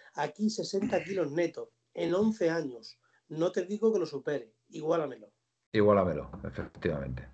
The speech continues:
Speaker 2: Sí, sí. No, no, desde luego todo es, es... y eso, y eso que a Simeone ha habido algún fichaje que le ha salido rana, que todo hay que
Speaker 1: Hombre,
Speaker 2: decirlo.
Speaker 1: se equivoca como todo,
Speaker 2: Porque,
Speaker 1: ¿no?
Speaker 2: exactamente, sí, sí, sí, sí.
Speaker 1: Quizás no
Speaker 2: Porque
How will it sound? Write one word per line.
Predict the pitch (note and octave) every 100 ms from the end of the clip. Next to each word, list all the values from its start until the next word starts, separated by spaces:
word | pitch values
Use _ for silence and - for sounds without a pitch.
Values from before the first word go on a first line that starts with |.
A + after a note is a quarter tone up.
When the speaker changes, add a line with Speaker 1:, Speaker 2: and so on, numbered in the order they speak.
| -
Speaker 2:
Sí, | A#2+
sí. | - C#2 -
No, | E2
no, | C#2+ D2
desde | D#2 D#2+
luego | F2 F2 F2+ F2
todo | E2+ F#2 F#2
es, | F2 - - - - - - - -
es... | G#2+ G#2
y | D#2 G#2
eso, | A2+ B2+
y | G#2
eso | G2 B2+
que | A2+
a |
Simeone | A#2 G2+ G#2 B2
ha | G#2
habido | G#2 G2+
algún | G2 F2+
fichaje | G2+ G2+ -
que | G#2
le | F#2
ha |
salido | E2+ D#2+ E2 D#2
rana, | A2 G2+ -
que | -
todo | F2
hay | D#2
que | D#2
Speaker 1:
Hombre, | D3+ E3
Speaker 2:
decirlo. | B2
Speaker 1:
se | -
equivoca | C#3 C#3+ D3+
como | D#3+ D#3+
todo, | D3
Speaker 2:
Porque, | F#2+ E2 E2+ E2+
Speaker 1:
¿no? | - - _ _ -
Speaker 2:
exactamente, | F#2 E2+ G2 F#2 F2 G#2+ C2
sí, | -
sí, | F2 F2+
sí, | F2+
sí. | - F2
Speaker 1:
Quizás | -
no | - - -
Speaker 2:
Porque | - F2+ F2 -